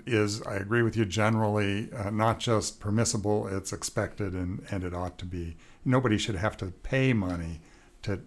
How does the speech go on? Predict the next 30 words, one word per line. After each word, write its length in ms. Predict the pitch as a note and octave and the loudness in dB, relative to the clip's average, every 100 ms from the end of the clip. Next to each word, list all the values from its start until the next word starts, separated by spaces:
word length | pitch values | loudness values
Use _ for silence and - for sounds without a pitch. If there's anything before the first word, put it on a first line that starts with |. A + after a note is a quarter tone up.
| - | -10
to 120 | G#2 | -6
handle 360 | F#2 G2 G2 F2 | -2 -2 -4 -6
an 80 | F2 | -6
estate. 480 | E2+ - - F2 - - - | -6 -8 -8 -10 -12 -20 -14
And 260 | - C3 B2+ | -2 0 2
everything 360 | D3 D3 C#3+ C3 | 4 4 6 4
we've 160 | A#2 | 4
said 200 | - A#2+ | 2 2
about, 400 | G2+ G2+ G2 - - - - - - - | 2 2 2 0 -10 -20 -20 -20 -20 -10
uh, 80 | B2 | -8
personal 380 | B2 B2+ A#2 A#2+ | -2 0 2 4
representatives 640 | G#2+ G#2 F#2+ G2+ F#2+ F2 | 6 4 2 0 0 -2
of 140 | F2+ F2 | -4 0
wills 460 | G#2 G2+ F#2 F#2 | 4 4 2 -2
applies 760 | - B2 - A2 A2 A2 G#2+ G#2+ | -4 -8 -2 0 2 4 2 0
with 220 | G#2+ F#2 | -4 -4
equal 360 | C#3 B2 - A2 | -4 -4 -2 -6
force 420 | - G#2+ F#2+ F2 | -4 -2 -2 -4
to 180 | - G2+ | -4 -4
trustees 720 | - A#2 G#2+ - A#2+ A2 G#2 | -2 0 0 0 0 0 0
of 180 | G2 - | -4 -8
trusts 600 | - A#2+ A#2+ - - - - - - - | 0 2 2 0 -4 -6 -16 -20 -20 -6
and 280 | A2+ G2+ G2 | -2 -2 4
agents 460 | A2+ A2 G#2+ G2+ G2+ | 6 6 4 0 0
under 220 | F#2+ F#2 | -2 -4
powers 420 | - G#2+ F#2 F2 | -6 -6 -4 -8
of 120 | F2+ | -10
attorney 440 | F2+ - G2 F#2 E2+ | -10 -8 -6 -6 -8
as 180 | F2 - | -10 -12
well. 320 | G#2 F#2+ E2+ | -10 -10 -14